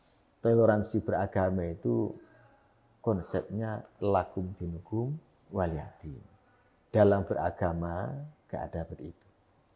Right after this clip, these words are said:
Kalau dalam yang lain, hubungan dengan antara manusia, muamalah, dalam bisnis, jual beli, saling membantu, ada tangga yang non-muslim repot, kita bantu, ada punya gawe, kita membantu,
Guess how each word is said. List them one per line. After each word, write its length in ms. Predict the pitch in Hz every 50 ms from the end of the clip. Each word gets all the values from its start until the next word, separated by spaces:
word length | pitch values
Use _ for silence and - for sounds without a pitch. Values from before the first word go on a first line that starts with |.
| _ _ -
Kalau 160 | - 117 104
dalam 260 | - 113 101 110 110 120
yang 180 | 120 117 117 120
lain, 560 | 143 160 160 131 120 120 123 127 131 123 104
hubungan 480 | 95 92 - - 101 101 95 95 90
dengan 240 | 85 98 95 92 90
antara 160 | 90 92 95
manusia, 480 | 92 92 98 101 101 95 - - 104 101
muamalah, 720 | 101 101 101 82 90 104 104 101 98 104 104 107 110 107 107 -
dalam 260 | 95 92 92 92 90
bisnis, 640 | - 107 95 - - - 107 104 101 101 101 98 95 -
jual 320 | - 104 98 95 98 101 98 -
beli, 560 | 104 101 98 101 101 101 104 101 104 104 101 104 _ _ _ _ _ _ _
saling 240 | - - 101 98 95
membantu, 1040 | 98 101 101 101 92 87 95 98 101 104 101 101 - 107 107 104 104 101 101 101 110 113 113 113 _ _ _ _ _ _ -
ada 240 | - 98 101 101
tangga 380 | 95 - 98 98 101 95 98 98
yang 180 | 104 101 101 101
non-muslim 400 | 101 101 101 98 - 104 101 104
repot, 400 | 104 101 92 - - 107 101 -
kita 320 | - 104 - 95 95 95
bantu, 640 | - - 101 98 104 104 101 110 107 104 107 107 101
ada 240 | 92 92 - 98 92
punya 320 | - 107 104 101 98 98
gawe, 320 | - 117 104 101 104 107
kita 320 | 107 104 104 - 95 90 101
membantu, 640 | 104 98 101 101 101 101 98 110 110 107 107 110